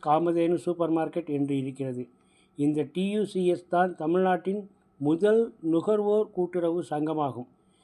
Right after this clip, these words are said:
இது ஆயிரத்தி தொள்ளாயிரத்தி நாலாம் ஆண்டு திருவல்லிக்கேணியில் தொடங்கப்பட்டது. பலசரக்கு பொருட்களை மற்ற கடைகளை விட சற்று குறைவான விலையில் விற்பனை செய்வதற்காக தொடங்கப்பட்டதாகும்.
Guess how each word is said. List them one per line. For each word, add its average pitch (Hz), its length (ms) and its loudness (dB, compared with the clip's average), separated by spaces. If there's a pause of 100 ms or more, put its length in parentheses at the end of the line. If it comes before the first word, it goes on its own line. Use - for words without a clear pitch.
(180)
இது 160 320 0
ஆயிரத்தி 180 500 -2
தொள்ளாயிரத்தி 165 500 -2
நாலாம் 156 420 0
ஆண்டு 151 520 -4
திருவல்லிக்கேணியில் 165 840 0
தொடங்கப்பட்டது. 139 680 -6 (580)
பலசரக்கு 180 600 -2
பொருட்களை 156 680 -4
மற்ற 143 340 -4
கடைகளை 180 420 0
விட 185 240 -2
சற்று 175 420 -8
குறைவான 185 580 0
விலையில் 156 420 -4 (200)
விற்பனை 156 340 -2
செய்வதற்காக 151 720 -2
தொடங்கப்பட்டதாகும். 131 680 -8